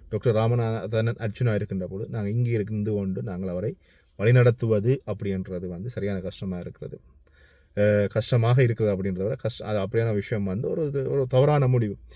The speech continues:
அதனால வந்து எங்களால முடியாது. ஆதரவு கொடுக்குறோம், இல்ல, இல்ல,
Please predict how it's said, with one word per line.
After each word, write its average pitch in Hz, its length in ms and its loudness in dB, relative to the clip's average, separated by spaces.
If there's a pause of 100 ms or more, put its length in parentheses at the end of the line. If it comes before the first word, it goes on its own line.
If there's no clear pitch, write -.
(340)
அதனால 135 400 6
வந்து 113 440 2 (500)
எங்களால 143 500 6
முடியாது. 101 440 0
ஆதரவு 113 440 2
கொடுக்குறோம், 120 380 -2 (260)
இல்ல, 107 340 -2
இல்ல, 95 300 -4